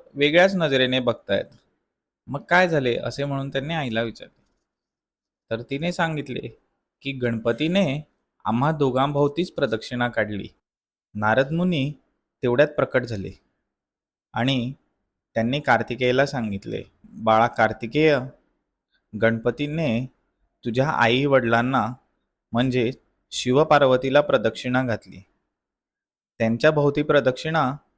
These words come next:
म्हणजेच जगाभोवती प्रदक्षिणा, कारण ते आई वडील हेच त्यांचं जग असतं. त्यामुळे आजचा विजेता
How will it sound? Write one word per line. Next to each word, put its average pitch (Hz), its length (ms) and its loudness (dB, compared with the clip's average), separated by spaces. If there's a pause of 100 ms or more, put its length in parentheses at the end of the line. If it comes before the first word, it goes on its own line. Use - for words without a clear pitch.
(320)
म्हणजेच 131 680 0 (460)
जगाभोवती 139 600 2
प्रदक्षिणा, 110 640 -4 (840)
कारण 131 360 0 (260)
ते 170 180 -2
आई 139 220 4
वडील 160 320 2
हेच 160 280 0
त्यांचं 139 300 -2
जग 127 280 2
असतं. 107 300 -6 (1200)
त्यामुळे 127 340 -2 (140)
आजचा 120 300 2
विजेता 143 640 2